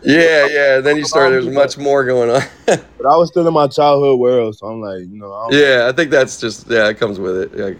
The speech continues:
Speaker 1: yeah.
Speaker 2: And then as you get older, you like, "Oh, this what you're doing." Like
Speaker 1: Yeah, unless you're really exposed that young, where it's like, "Oh, yeah,
Speaker 2: Yeah.
Speaker 1: shit."
Speaker 2: Yeah, my parents did a good job raising me, you know?
Speaker 1: That's, yeah, I hear it. That's dope. Yeah, good family stuff there, man. That's awesome.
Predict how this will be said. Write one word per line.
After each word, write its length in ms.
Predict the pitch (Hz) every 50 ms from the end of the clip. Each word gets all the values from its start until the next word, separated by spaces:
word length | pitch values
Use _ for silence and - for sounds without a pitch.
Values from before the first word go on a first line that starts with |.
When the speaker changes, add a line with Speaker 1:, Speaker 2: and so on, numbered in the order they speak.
| - _ -
Speaker 1:
yeah. 260 | 123 98 95 92 92 - - _ _ _ - - _ _ _ _ _ _ _ -
Speaker 2:
And 140 | 95 101
then 160 | 113 123 123 135
as 160 | 127 117 123
you 60 | 131
get 160 | - 127 123 107
older, 260 | 120 127 131 127 123
you 100 | 123 127
like, 180 | 127 113 107 98
"Oh, 480 | 95 107 117 127 127 127 127 120 117 110
this 200 | 107 120 120 -
what 140 | 131 120 -
you're 100 | 110 104
doing." 300 | 98 98 95 92 92 87
Like 240 | 85 - _ _ _ -
Speaker 1:
Yeah, 240 | - 127 123 120 110 107
unless 280 | 131 151 160 160 151 147
you're 120 | 143 131
really 280 | 123 139 127 117 107 101
exposed 420 | 90 - - 120 113 110 104 95
that 120 | 92 90
young, 220 | 92 95 90 90 87
where 160 | 90 85 85
it's 140 | 85 - -
like, 240 | - - - - _ _ _ -
"Oh, 140 | - - -
yeah, 160 | - - - -
Speaker 2:
Yeah. 100 | - 50 -
Speaker 1:
shit." 200 | - - - _ _ _ _ _ _ _ _ _ _ _ _ _
Speaker 2:
Yeah, 100 | - 110
my 160 | 117 127 143 143
parents 300 | 143 160 165 156 151 147
did 100 | 147 135
a 60 | 127
good 180 | 110 127 120 107
job 220 | 117 113 113 110
raising 360 | 110 113 110 113 107 113 107
me, 120 | 107 107 110
you 60 | 110
know? 200 | 110 110 113 131 _ _ _ _ _ _ _ _ _ _ _ _ - - - -
Speaker 1:
That's, 240 | - - - - -
yeah, 160 | 107 120 110 101
I 60 | 104
hear 180 | 107 123 123 117
it. 120 | 98 - -
That's 280 | - - 95 90 - -
dope. 420 | - - 107 107 104 95 - _ _ _ -
Yeah, 220 | 98 95 92 90 92
good 200 | 90 101 98 -
family 340 | - 107 107 104 101 98 95
stuff 280 | - 98 95 92 95
there, 180 | - - 95 98
man. 220 | 104 98 95 95 95
That's 180 | 95 - -
awesome. 500 | 98 98 101 101 98 - 98 92 90 87